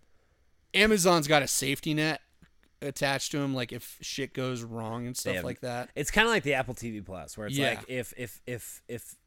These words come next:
Speaker 2: Apple T V Plus goes belly up, whatever.
Speaker 1: Yeah.
Speaker 2: You know
Speaker 1: Yeah.
Speaker 2: what I mean? That's fine.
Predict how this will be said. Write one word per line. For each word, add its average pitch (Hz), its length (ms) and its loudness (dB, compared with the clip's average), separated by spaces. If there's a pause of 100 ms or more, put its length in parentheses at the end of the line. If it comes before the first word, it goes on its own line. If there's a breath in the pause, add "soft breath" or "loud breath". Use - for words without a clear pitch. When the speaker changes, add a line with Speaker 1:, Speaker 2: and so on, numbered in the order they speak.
(140)
Speaker 2:
Apple 143 260 -2
T 185 140 -4
V 170 120 -2
Plus 143 260 -2
goes 117 160 -6
belly 104 400 -6
up, 92 240 -8 (920)
whatever. 87 420 -8
Speaker 1:
Yeah. 139 320 2 (380)
Speaker 2:
You 95 120 -6
know 92 60 -2
Speaker 1:
Yeah. - 60 -2
Speaker 2:
what 92 60 -6
I - 20 -6
mean? 95 200 -8 (680)
That's 95 180 -12
fine. 85 300 -10